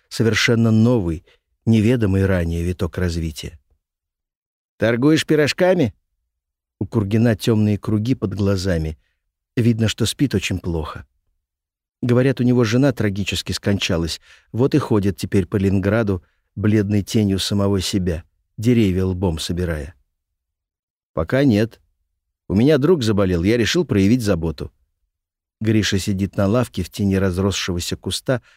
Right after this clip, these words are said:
скрываясь от пекла. Врёт беспардонно. "Сигарету дадите, как обычно,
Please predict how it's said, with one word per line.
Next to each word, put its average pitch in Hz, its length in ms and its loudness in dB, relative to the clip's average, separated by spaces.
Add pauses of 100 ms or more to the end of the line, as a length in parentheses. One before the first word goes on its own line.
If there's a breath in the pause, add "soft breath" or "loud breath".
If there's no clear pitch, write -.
скрываясь 104 680 0
от 92 140 -4
пекла. 80 420 -6 (260)
Врёт 120 340 0
беспардонно. 87 840 -4 (1200)
"Сигарету 151 520 0
дадите, 170 360 0
как - 200 -2
обычно, 101 520 -2